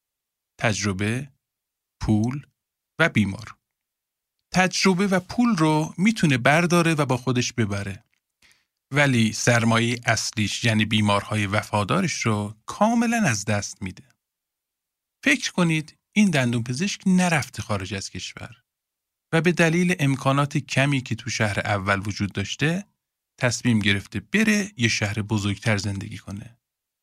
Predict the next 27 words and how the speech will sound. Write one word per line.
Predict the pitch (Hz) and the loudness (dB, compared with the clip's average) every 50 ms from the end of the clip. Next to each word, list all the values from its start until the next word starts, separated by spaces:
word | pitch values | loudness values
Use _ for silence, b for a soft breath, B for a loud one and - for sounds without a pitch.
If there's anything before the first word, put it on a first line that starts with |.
| _ _ _ _ _ _ - | _ _ _ _ _ _ 0
حالا | 185 190 190 190 185 185 180 180 175 | 2 4 4 6 6 6 4 4 2
تو | - - 151 | 0 -4 -4
شهر | - - 160 147 143 139 131 | 0 2 2 2 2 2 0
جدید | 117 113 - 117 110 110 113 - 180 185 180 - - _ - | 0 2 2 0 0 2 0 0 0 0 0 -4 -10 _ -2
باید | - 135 151 147 151 | 0 0 2 2 0
از | 156 147 - - | -2 -2 -2 -2
اول | 113 110 107 101 98 110 110 117 | 0 0 0 0 0 0 0 0
شروع | 120 120 - 113 98 101 98 | 0 -2 -2 -2 -2 -4 -4
کنه | - - 95 92 92 98 110 - | -6 -6 -8 -8 -8 -10 -12 -8
تا | - 151 | -8 -8
کم | 143 - - - - 175 180 180 | -8 -8 -10 -6 -2 0 0 0
کم | 180 - - 214 190 139 | 0 0 -2 0 0 0
جا | 107 107 101 95 | 0 -2 -4 -4
بیفته. | 85 95 98 98 - - _ - 95 95 - _ _ _ _ _ _ _ _ _ _ _ _ _ _ _ _ _ - | -4 -8 -10 -10 -12 -16 _ -18 -18 -18 -18 _ _ _ _ _ _ _ _ _ _ _ _ _ _ _ _ _ 0
وسوسه | 117 123 117 - - 123 123 117 - - 110 110 | 0 0 0 0 0 0 0 0 2 2 2 2
می‌شه | 185 170 147 - - 117 117 117 117 117 117 - _ _ _ _ _ _ | 4 2 0 0 0 0 0 0 0 -2 -6 -10 _ _ _ _ _ _
چند | - - 160 160 160 151 131 120 | -8 -2 0 2 2 2 2 2
روز | 127 117 104 | 2 0 2
در | 110 110 107 | 2 0 0
هفته | 107 113 104 104 - - 110 104 | 0 -2 -4 -4 -4 -6 -6 -4
برگرد | 107 107 104 101 98 95 104 101 90 - | 0 0 0 0 0 -2 -4 -6 -6 -6
شهر | - - 107 101 101 104 - - | -6 -4 -4 -4 -4 -6 -6 -4
اول | 107 104 95 92 98 104 135 175 196 196 92 - _ _ _ _ _ _ _ - | -2 -4 -2 -2 -2 0 0 2 2 0 -2 -8 _ _ _ _ _ _ _ -8
که | - 113 | -8 -8
کلی | - - 110 101 98 98 98 | -6 -2 -4 -2 -2 -2 -4
بیمار | - - 95 95 107 139 170 175 | -4 -2 -2 0 2 2 2 2
داره | 160 - 143 131 127 123 123 120 117 | 2 0 0 0 0 0 -2 -4 -6